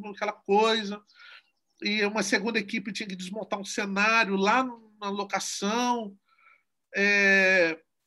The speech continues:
e a gente tinha que montar aquele cenário no, no galpão pra filmar no outro dia. Então, foi um dia muito, esse dia foi difícil. Tinha muitas equipes trabalhando em coisas diferentes, e tudo tinha que funcionar igual relógio, chuva e mar, e...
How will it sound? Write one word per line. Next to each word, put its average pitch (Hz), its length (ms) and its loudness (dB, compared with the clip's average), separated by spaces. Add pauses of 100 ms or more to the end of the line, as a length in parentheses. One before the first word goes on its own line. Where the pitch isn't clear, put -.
e 185 60 0
a 190 80 2
gente 202 260 -6
tinha 220 300 -6
que 208 160 -12
montar 220 420 0
aquele 220 220 -4
cenário 202 520 -2
no, 202 280 -6
no 196 160 -6
galpão 208 580 4
pra 208 140 -8
filmar 214 360 -4
no 208 60 -6
outro 208 320 -6
dia. 214 140 -6
Então, 208 180 -4
foi 226 80 -6
um 214 80 -8
dia 214 160 -6
muito, 226 640 -10
esse 214 360 -2
dia 214 120 -4
foi 214 160 -8
difícil. 196 540 -8 (140)
Tinha 208 120 -6
muitas 208 360 -4
equipes 202 560 -6 (1080)
trabalhando 185 460 -2
em 190 240 -4 (140)
coisas 190 280 2
diferentes, 190 540 0
e 226 60 -12
tudo 196 260 -8
tinha 202 160 -6
que - 80 -14
funcionar 180 340 -4
igual 185 200 0
relógio, 175 500 4
chuva 190 500 -2
e 160 60 4
mar, 190 400 2
e... 143 240 -2